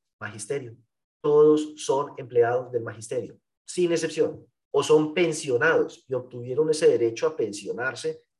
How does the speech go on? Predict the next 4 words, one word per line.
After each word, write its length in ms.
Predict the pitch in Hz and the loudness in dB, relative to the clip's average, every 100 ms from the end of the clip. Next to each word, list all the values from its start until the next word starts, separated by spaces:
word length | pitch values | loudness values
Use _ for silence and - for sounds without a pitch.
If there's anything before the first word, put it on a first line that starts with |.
| _ | _
siendo 540 | - 165 175 175 170 151 | -12 0 0 2 6 6
del 160 | 123 | 4
magisterio. 680 | 117 104 101 - 180 - - - _ _ _ _ _ | -4 -12 -14 -2 0 0 -6 -20 _ _ _ _ _
Entonces, 600 | 113 117 135 151 151 - | -4 0 0 0 -2 -12